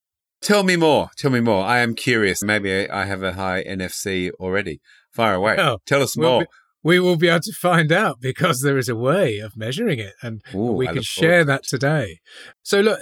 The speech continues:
Speaker 2: uh, basically I was just reading about that, as we've seen, lots of news reports about A I and the increasing use of technology and how that might replace certain tasks and jobs and roles, et cetera.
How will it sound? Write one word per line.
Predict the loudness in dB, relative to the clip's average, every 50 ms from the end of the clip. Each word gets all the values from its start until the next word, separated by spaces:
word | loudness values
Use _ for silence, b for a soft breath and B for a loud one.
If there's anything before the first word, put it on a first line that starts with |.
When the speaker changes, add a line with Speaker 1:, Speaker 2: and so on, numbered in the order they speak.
| -8 -8 -6
Speaker 2:
uh, | -6 -6 -8 -12 _ 0
basically | 2 2 2 2 2 2 4
I | 4
was | 4 2 0
just | -2 -4 0 2
reading | 2 4 4 4 2 2
about | 2 2 2 2 2 0 -2 -2
that, | -2 -2 -2 -2 _ -12 -4 -4
as | -2 -2 -2
we've | -4 -4
seen, | 0 2 4 4 4 4 2 2 0 -2 -4 B B B B B B
lots | 0 0 0 0 -2
of | -2 -2 _ B B B B B B B 2
news | 4 4 4 4 2
reports | 0 0 0 0 0 -2 -2
about | -2 -2 -2 -2 0
A | 0 2 2 2 2
I | 2 2 4 4 4 4 2
and | 0 -2 -4 -4
the | -4
increasing | -4 -4 -2 -2 -2 -2 -2 -4 -4 -2
use | 0 0 -2 -2 -6
of | -8 -4
technology | -2 -4 -2 0 0 2 2 2 2 0 0 2 2 0 0 B B B B B
and | -8 -4
how | 0 2 2 2
that | 2 0 -2 -2
might | -2 -2 -2 0
replace | -2 -6 -6 -2 0 2 2 2 2 0
certain | -2 -2 -2 -4 -4 -6 -6 -8 b b b b b b
tasks | -4 0 2 4 4 4 4 2 0 -2 -6 -6 -6 -6 -6 -8 -8 -8
and | -6 -6 -4 -4 -6 -8 -8 _
jobs | 0 2 4 4 4 2 0 -2 -6 -6
and | -6 -4 -2
roles, | 0 2 4 4 2 2 0
et | -6 -8
cetera. | -6 -6 -6 -6 -6 -8 -8 -8 -8